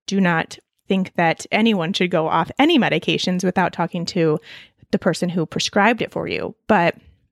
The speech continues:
just know, you know, if you are on an antidepressant and you're trying keto and you're not feeling all the things that you could be feeling or should be feeling or want to be feeling, it might be that medication. And so that's something that you need to factor in.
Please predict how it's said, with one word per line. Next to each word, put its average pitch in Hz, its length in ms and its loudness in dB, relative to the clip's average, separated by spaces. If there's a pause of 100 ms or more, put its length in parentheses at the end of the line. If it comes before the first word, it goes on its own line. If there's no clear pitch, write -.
(280)
just 254 240 0
know, 247 460 2
you 220 160 4
know, 196 220 4
if - 180 0
you 196 280 4
are 190 200 4
on 240 80 4
an 220 80 2
antidepressant 196 640 0
and 190 260 0
you're 185 200 2
trying 196 560 0
keto 262 480 4
and 196 180 0
you're 196 100 2
not 185 240 -2
feeling 226 460 4
all 190 160 2
the 196 100 2
things 208 380 0
that 190 120 -2
you 196 120 0
could 196 240 0
be 220 100 2
feeling 254 520 2
or 226 160 4
should 233 200 0
be 254 140 0
feeling 277 360 4
or 202 120 2
want 190 300 -2
to 247 40 -4
be 247 140 2
feeling, 269 400 2 (420)
it 247 140 4
might 254 160 4
be 285 100 0
that 285 140 2
medication. 240 720 0 (240)
And 202 200 2
so 202 300 4
that's 190 220 0
something 208 400 2
that 185 260 2 (280)
you 208 120 4
need 202 140 4
to 214 60 4
factor 214 340 0
in. 262 300 -2